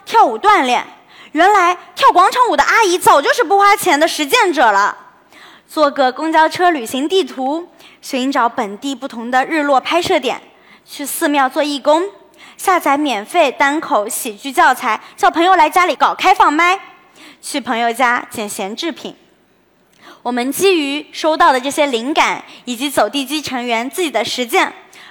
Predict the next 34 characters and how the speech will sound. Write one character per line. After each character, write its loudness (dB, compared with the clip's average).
发 2
现 2
了 4
四 -2
个 2
核 2
心 -2
的 2
免 0
费 0
资 -4
源。 0
接 -2
下 0
来 0
我 -12
会 -6
一 -6
一 -6
分 0
享 -4
给 -4
大 0
家。 -4
第 0
一， -4
城 -10
市 -4
空 -2
间。 -2
这 -2
张 2
图 -10
呢， 0